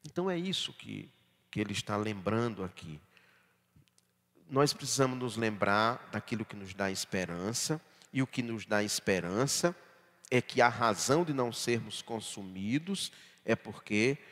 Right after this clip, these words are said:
as misericórdias de Deus são infinitas. O principal traço de Deus é o amor, é a misericórdia,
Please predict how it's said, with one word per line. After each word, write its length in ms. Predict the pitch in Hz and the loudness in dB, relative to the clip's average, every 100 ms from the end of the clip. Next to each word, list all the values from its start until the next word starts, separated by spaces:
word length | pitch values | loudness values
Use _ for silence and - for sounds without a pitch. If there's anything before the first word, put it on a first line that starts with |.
| - _ _ _ | -20 _ _ _
as 180 | 110 101 | -2 0
misericórdias 960 | 107 95 107 98 - 113 113 110 98 | -8 -4 -4 -4 -4 2 2 0 -8
de 160 | 95 87 | -10 -10
Deus 300 | - 104 135 | -2 0 0
são 400 | - - 110 120 131 - | -4 -4 -4 -6 -10 -14
infinitas. 1000 | 120 - 175 143 135 - 85 - - - _ _ _ _ - | -12 -10 -8 -6 -6 -6 -12 -10 -10 -10 _ _ _ _ -14
O 60 | |
principal 640 | 117 131 123 - - 151 165 - | -4 0 2 0 2 2 0 0
traço 420 | 131 131 127 - | 4 4 4 -6
de 140 | 113 104 | -4 -4
Deus 540 | 85 113 151 170 - - | 0 2 2 0 -6 -4
é 280 | 120 127 147 - | 2 2 2 -4
o 140 | 127 | 0
amor, 600 | 147 160 120 127 147 - - - _ _ _ - | 0 2 0 2 2 -4 -18 -20 _ _ _ -6
é 120 | 107 | 0
a 80 | 110 | 0
misericórdia, 1120 | 120 123 139 165 - - 127 120 104 92 87 | 0 2 2 2 -4 2 2 2 -4 -6 -8